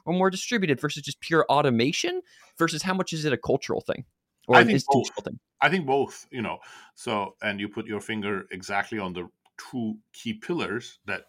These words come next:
Speaker 2: we think are central and are also the centerpiece of our conce-, conceptual
Speaker 1: I read the
Speaker 2: framework.
Speaker 1: book. I read the book. I, I just completed
Speaker 2: <laughs>
Speaker 1: it. I read the
Speaker 2: Thanks,
Speaker 1: book. I
Speaker 2: Reese.
Speaker 1: read
Speaker 2: Thanks, Reese. We're, we're very grateful.
Speaker 1: <laughs>
Speaker 2: Uh, so we say, look, if you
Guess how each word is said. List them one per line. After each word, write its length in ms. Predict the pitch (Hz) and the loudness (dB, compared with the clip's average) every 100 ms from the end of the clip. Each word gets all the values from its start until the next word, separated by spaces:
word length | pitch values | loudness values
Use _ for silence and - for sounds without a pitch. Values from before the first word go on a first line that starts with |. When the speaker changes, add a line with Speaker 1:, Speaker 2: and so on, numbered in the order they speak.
| _ 127 | _ -6
Speaker 2:
we 140 | 160 | -6
think 300 | - 110 92 - | -4 -8 -8 -6
are 260 | 95 90 _ _ | -6 -6 _ _
central 580 | - - 95 - 107 156 | -10 -6 -6 -6 -6 -4
and 240 | 107 98 - | -4 -6 -6
are 260 | 104 98 - - - - | -6 -6 -8 -20 -20 -20
also 320 | - 101 - 92 | -8 -8 -6 -8
the 200 | 95 - | -8 -10
centerpiece 600 | - 107 98 95 98 90 | -12 -10 -10 -10 -12 -10
of 80 | 90 | -10
our 180 | 87 - - | -10 -12 -16
conce-, 280 | 92 - - | -16 -16 -16
conceptual 260 | 95 - 190 | -14 -8 -2
Speaker 1:
I 100 | 147 | 2
read 160 | 156 170 | 2 2
the 80 | 165 | 4
Speaker 2:
framework. 220 | 185 143 | 2 2
Speaker 1:
book. 60 | 143 | 0
I 20 | |
read 220 | 147 185 | 2 2
the 60 | 180 | 2
book. 260 | 165 147 131 | 4 4 4
I, 120 | 131 | 2
I 80 | 131 | 6
just 180 | 214 226 | 8 10
completed 340 | 214 220 196 | 12 12 12
Speaker 2:
<laughs> 0 | |
Speaker 1:
it. 120 | 208 202 | 12 12
I 300 | 180 170 - - | 10 10 8 6
read 220 | 190 208 | 4 4
the 80 | 202 | 2
Speaker 2:
Thanks, 60 | 135 | 0
Speaker 1:
book. 20 | |
I 200 | 269 117 | 0 0
Speaker 2:
Reese. 80 | 113 | 0
Speaker 1:
read 120 | 165 120 | -2 -6
Speaker 2:
Thanks, 200 | 110 - | -10 -6
Reese. 180 | 98 104 | -6 -2
We're, 180 | 101 98 | -2 -2
we're 160 | 104 101 | -4 -2
very 260 | 107 101 | 0 0
grateful. 420 | 92 104 90 98 - | 0 -2 -2 -8 -8
Speaker 1:
<laughs> 40 | 247 - - - - 311 | -8 -8 -8 -14 -6 4
Speaker 2:
Uh, 200 | - - - - _ _ - | 4 4 -4 -20 _ _ -6
so 140 | 156 | 2
we 120 | 156 160 | 4 4
say, 480 | - 160 151 151 - _ _ _ | 6 10 10 8 -2 _ _ _
look, 300 | 143 165 - - | 2 2 0 -6
if 200 | 117 - | -4 2
you 320 | 233 240 | 2 2